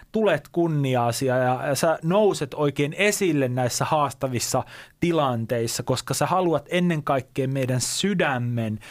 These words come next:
Sä haluat, että me, me annetaan meidän sydän sulle,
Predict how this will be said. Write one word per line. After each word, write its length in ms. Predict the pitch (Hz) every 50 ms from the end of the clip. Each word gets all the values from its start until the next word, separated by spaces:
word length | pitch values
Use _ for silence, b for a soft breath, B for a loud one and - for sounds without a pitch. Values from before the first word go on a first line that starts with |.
| B B
Sä 120 | B - 135
haluat, 360 | - 165 170 160 151 131 -
että 160 | 139 123 -
me, 180 | 139 131 135 - -
me 280 | 151 147 143 143 - - _ -
annetaan 560 | - 156 180 190 170 160 147 143 - 139 135 139
meidän 340 | 143 160 156 147 139 139
sydän 640 | 131 - - - - 220 214 180 175 143 127 117 117
sulle, 520 | 117 - 151 143 135 127 123 117 113 117